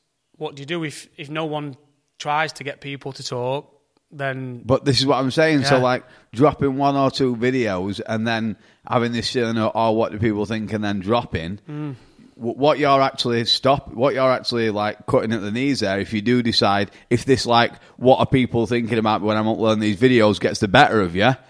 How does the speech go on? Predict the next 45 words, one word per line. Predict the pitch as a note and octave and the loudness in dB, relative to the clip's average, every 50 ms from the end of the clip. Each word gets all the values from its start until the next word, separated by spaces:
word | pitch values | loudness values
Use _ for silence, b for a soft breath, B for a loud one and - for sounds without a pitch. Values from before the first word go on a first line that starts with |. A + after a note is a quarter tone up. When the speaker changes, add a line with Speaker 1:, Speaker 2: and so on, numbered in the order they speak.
| b b b b b b - | b b b b b b -14
Speaker 2:
y-, | D3+ C#3 - | -14 -10 -4
you're | C#3+ D3 C#3+ - | -2 -2 -2 -2
shutting | - - - G3+ F3+ E3+ E3 | -2 2 4 6 6 6 4
the | E3 | 4
door | D#3 C#3+ F#3+ G3+ G#3+ G3+ C#3 | 4 6 8 8 8 8 6
on | C3+ C#3+ D3 D3 - | 4 2 0 0 2
all | E3 F3 F3+ F3+ F3+ E3 | 4 4 4 4 4 2
that, | E3+ E3+ E3 - - - _ | 2 2 2 0 -2 -4 _
all | D#3 E3+ F3+ F3+ | 2 4 4 4
that | F3+ D#3 D3+ | 4 4 6
potential | - D#3+ D3+ - F#3+ G3 G3+ F3 - E3+ D#3+ | 4 4 4 2 0 0 0 -4 0 0 2
of | D3 B2+ A#2+ | 0 2 2
growth | E3 F3 F#3+ G#3 F3+ - | 4 4 4 4 2 0
from | F3 D#3 D#3 | 0 0 2
other | D3+ D3+ D3+ | 2 2 2
people | D#3 D#3+ D#3 - C#3+ D3 | 2 0 0 0 0 -2
that | D3 B2+ - | -2 -2 -2
are | |
gonna | C3+ D3 D3 D3+ | -2 -2 -2 0
listen | F3 F3 - | -2 -4 -4
Speaker 1:
But | F#3+ F3 - | -4 -4 -2
Speaker 2:
to | E3+ | 0
Speaker 1:
I, | |
Speaker 2:
you. | D3+ C3 | 0 0
Speaker 1:
I | - D3+ | 0 -2
think | D3+ - F#3+ E3+ D#3 D3+ - - | -4 -4 -4 -4 -6 -8 -10 -10
so-, | - - - D#3+ - _ | -10 -10 -10 -12 -14 _
you'll | D#3+ E3+ E3+ F#3 F#3 | -8 -4 -2 -2 -2
know | E3+ D#3 D3 D3 | -2 -2 -2 -2
in | D3+ D3+ D3 | -2 -2 -2
your, | D3+ D#3 D#3 D3+ C#3 B2+ B2 - | -2 -2 -2 -4 -4 -6 -10 -14
your | - D3 C#3+ C#3 | -14 -12 -8 -6
work, | D3 D#3 E3 E3 | -4 -4 -4 -6
your | D#3 D3+ D3+ D3 | -6 -4 -4 -2
work | D3 D3+ E3+ E3+ | -2 -2 -2 -2
life | C#3+ C3+ C#3 C3 - | -2 -2 -2 -4 -6
and | C#3+ | -8
your | C#3 B2+ | -10 -10
personal | - D#3 D#3 D3+ - E3 | -8 -8 -8 -8 -10 -12
experience, | B2+ D#3 D#3 D3+ C#3+ C3 A#2+ - | -12 -10 -10 -10 -10 -10 -12 -14
sobriety | - - - D#3 C3 C#3 D3 D#3 D#3+ D3 | -10 -10 -10 -8 -6 -4 -4 -4 -4 -4
has | D3 C#3 B2+ | -6 -6 -6
helped | C3+ C#3 C#3 - C3 | -6 -6 -6 -8 -10
me | C3 C3 B2+ | -10 -10 -8
with | B2+ C3+ C3 B2 - - - | -8 -10 -10 -12 -14 -18 -20